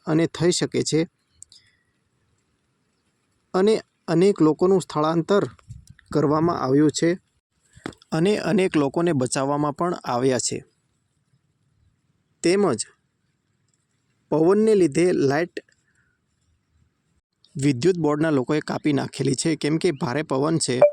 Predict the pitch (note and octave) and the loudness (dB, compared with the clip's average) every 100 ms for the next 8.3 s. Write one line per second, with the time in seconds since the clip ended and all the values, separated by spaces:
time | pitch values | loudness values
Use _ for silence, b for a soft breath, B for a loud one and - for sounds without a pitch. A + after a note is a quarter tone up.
0 | - - B B B - F3 F#3 - F3+ | 2 -6 B B B -2 0 0 2 0
1 | F3 C#3+ D#3 E3+ - D#3+ D#3+ - C#3 C#3 | 0 -4 -4 -2 -2 -2 -4 -2 -2 -2
2 | C#3+ D#3+ C#3+ C3+ - D#3 B2+ - b b | -2 -2 0 -4 -2 -2 -2 -6 b b
3 | b _ - F3 E3 C3 B2 B2+ - F#3 | b _ -6 -2 0 0 0 0 -2 -4
4 | - _ _ _ _ _ _ _ _ - | -6 _ _ _ _ _ _ _ _ -20
5 | _ _ _ _ _ - _ _ _ _ | _ _ _ _ _ -20 _ _ _ _
6 | _ _ _ _ _ _ - - - C#3 | _ _ _ _ _ _ -20 -18 -8 -6
7 | D#3+ - A#3+ F#3+ F#3+ G#3 G#3 D#3+ C3+ E3 | -4 -4 0 0 0 0 2 2 2 0
8 | D#3+ F#3+ | 0 -2